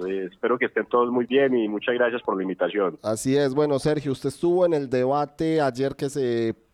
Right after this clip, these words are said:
Speaker 2: presentó, que se vivió en el Consejo de Chinchiná, en el que catorce de los quince concejales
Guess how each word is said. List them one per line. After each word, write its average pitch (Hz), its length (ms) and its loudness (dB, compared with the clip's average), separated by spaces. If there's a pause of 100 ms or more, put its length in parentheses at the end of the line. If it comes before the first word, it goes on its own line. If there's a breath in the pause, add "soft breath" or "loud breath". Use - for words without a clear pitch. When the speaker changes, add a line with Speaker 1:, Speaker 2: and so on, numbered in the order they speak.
Speaker 2:
presentó, 131 600 0
que 156 100 -4
se 131 140 0
vivió 120 320 2
en 127 80 0
el 139 160 -2
Consejo 123 460 0
de 131 60 0
Chinchiná, 131 500 -2
en 151 80 0
el 131 100 -4
que 127 140 -6
catorce 147 720 -2
de 135 180 2
los 113 200 0
quince 139 380 -2
concejales 117 720 -2